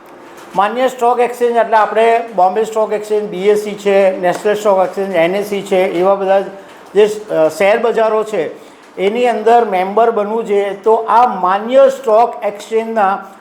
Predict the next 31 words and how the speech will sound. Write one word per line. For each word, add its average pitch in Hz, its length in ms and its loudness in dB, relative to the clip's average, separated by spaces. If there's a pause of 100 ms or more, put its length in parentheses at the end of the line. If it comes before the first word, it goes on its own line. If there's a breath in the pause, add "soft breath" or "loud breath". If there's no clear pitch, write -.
આ 208 180 6
જે 247 220 2
ચાર 220 420 2
કંપનીઓ 208 520 -6
છે 202 420 -4
એ 214 280 2
મેમ્બર 196 560 0
નહોતા 190 800 0 (600 loud breath)
અને 247 320 0
એને 247 460 0
કારણે 233 520 0
એવું 226 420 -2
લાગ્યું 196 640 -2 (160)
કે 226 220 0
રોકાણકારો 220 840 0
સાથે 214 480 0
છેતરપિંડી 214 840 -4
થઈ 214 420 -2
શક-, 208 340 -6 (120)
થઈ 208 160 2
શકે 208 300 -2
છે, 190 240 2 (420 loud breath)
રોકાણકારો 226 640 0
માટે 220 300 -2
જોખમ 190 420 -2
ઊભું 196 340 -2
થઈ 226 240 0
શકે 208 280 -2
છે, 185 260 -2 (340 loud breath)
એટલા 214 380 2
માટે 202 560 -4